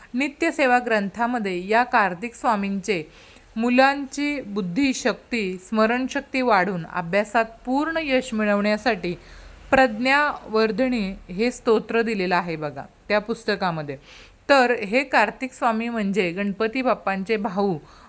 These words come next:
व भगवान शंकरांचे सुपुत्र आहेत. तर आजच्या या दिवशी एका भयंकर राक्षसाचा वध केला होता आणि यावेळी षष्ठी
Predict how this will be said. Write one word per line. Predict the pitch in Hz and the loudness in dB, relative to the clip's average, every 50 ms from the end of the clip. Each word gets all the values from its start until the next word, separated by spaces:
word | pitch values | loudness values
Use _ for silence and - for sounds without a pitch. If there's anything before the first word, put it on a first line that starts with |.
| - - | -6 0
व | 196 247 285 311 | 4 4 6 4
भगवान | 285 254 247 226 185 175 185 190 214 277 294 285 | 4 2 -2 -2 -2 0 0 0 0 -2 -6 -8
शंकरांचे | - - 214 180 170 - 190 202 220 233 220 196 180 - 196 208 214 - | -6 -4 -4 -4 -4 -4 -4 -2 -2 0 -2 -2 -4 -4 -6 -6 -6 -8
सुपुत्र | - - - 240 208 - 240 220 - 208 | -10 -6 -6 -6 -4 -4 -6 -4 0 2
आहेत. | 196 170 160 147 156 135 - - - - - - - _ _ - | 2 2 0 -2 -6 -14 -14 -16 -20 -20 -20 -20 -20 _ _ 2
तर | - 277 277 269 | 4 4 6 4
आजच्या | 277 - 208 214 208 214 - - 262 269 | 2 2 0 0 -2 -2 0 2 2 2
या | 285 269 247 233 226 240 | 2 2 2 4 4 4
दिवशी | 254 254 269 240 220 - - 208 190 - | 4 2 -2 -6 -6 -6 -6 -6 -6 -6
एका | 190 202 196 - 247 247 | -6 -6 -2 2 2 4
भयंकर | 240 220 240 208 196 208 220 240 247 - 269 277 | 4 2 0 0 0 0 -2 -2 -2 0 0 2
राक्षसाचा | 277 233 208 - - 214 202 180 233 214 196 180 - 202 170 156 - - | 2 2 0 0 -4 -10 -6 -4 -2 -4 -2 -2 -2 -2 0 -2 -4 -8
वध | 190 190 196 214 233 233 233 - | -6 0 2 2 2 2 0 -2
केला | 262 240 208 196 | -4 -2 -2 -2
होता | 208 196 180 170 - 175 | -2 -4 -4 -6 -4 -2
आणि | 160 156 165 180 202 208 | -2 -2 -2 -4 -2 0
यावेळी | 214 202 202 226 254 254 247 214 190 175 - - - - - - - - | 2 2 2 2 2 0 -2 -2 -4 -6 -8 -12 -18 -20 -20 -20 -16 -4
षष्ठी | - 262 233 233 233 - - - 294 262 220 | 0 2 2 2 0 -4 -6 -4 -4 -2 -4